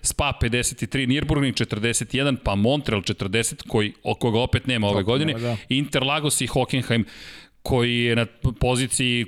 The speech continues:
Speaker 1: ko je, broj osam, a ima trideset i sedam put od organizaciju. Monaco je gotovo uvek u šampionatu
Speaker 2: Jeste.
Speaker 1: sveta i zato je toliko bitan.
Speaker 2: Pa mislim, mi znamo svi, svi koji prate autosport znaju da, da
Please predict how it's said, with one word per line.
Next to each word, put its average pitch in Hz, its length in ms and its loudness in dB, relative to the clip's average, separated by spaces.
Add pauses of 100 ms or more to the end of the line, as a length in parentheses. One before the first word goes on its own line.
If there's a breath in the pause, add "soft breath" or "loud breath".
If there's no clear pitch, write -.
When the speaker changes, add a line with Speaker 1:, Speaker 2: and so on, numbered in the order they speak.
Speaker 1:
ko 127 200 2
je, 101 100 2
broj 117 420 2 (220)
osam, 143 400 2 (100)
a 120 480 0
ima 131 160 2
trideset 127 400 -2
i 123 40 -2
sedam 120 260 0
put - 320 0
od 120 140 2
organizaciju. 117 760 0
Monaco 117 760 2
je 104 140 0
gotovo 113 380 2
uvek 127 300 4
u 113 40 0
šampionatu 110 380 2
Speaker 2:
Jeste. 95 120 0
Speaker 1:
sveta 107 260 0
i - 20 -2
zato 117 260 0
je - 40 -4
toliko 110 360 -2
bitan. 98 280 -4 (280 loud breath)
Speaker 2:
Pa 190 100 2
mislim, 185 280 0
mi 151 60 2
znamo 131 300 0
svi, 113 420 2
svi - 160 -4
koji 120 160 0
prate 117 300 0
autosport 113 500 0
znaju 101 260 2
da, 92 160 2
da 104 140 -2